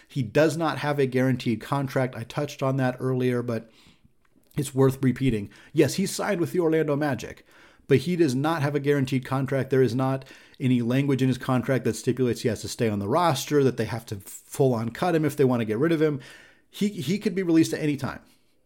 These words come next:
So this is not a super secure position that Joel is in. And again, Orlando has a lot of depth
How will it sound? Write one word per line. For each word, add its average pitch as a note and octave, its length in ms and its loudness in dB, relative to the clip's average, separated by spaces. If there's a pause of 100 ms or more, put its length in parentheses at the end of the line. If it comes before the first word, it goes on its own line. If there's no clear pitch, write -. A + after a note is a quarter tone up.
(400)
So C#3 360 2
this F3 280 -2
is E3+ 140 -4
not E3 320 -2
a C#3 80 -2
super D#3+ 500 -2
secure D#3+ 800 -2
position C3 540 0
that A#2 120 -2
Joel A2+ 360 0
is G2+ 120 -6
in. G#2+ 140 -4
And A2 100 -6
again, G3 260 -6
Orlando F#3 400 -4
has A#3 180 -6
a B3 60 -4
lot G#3+ 280 -2
of D3 200 -8
depth F3 360 -4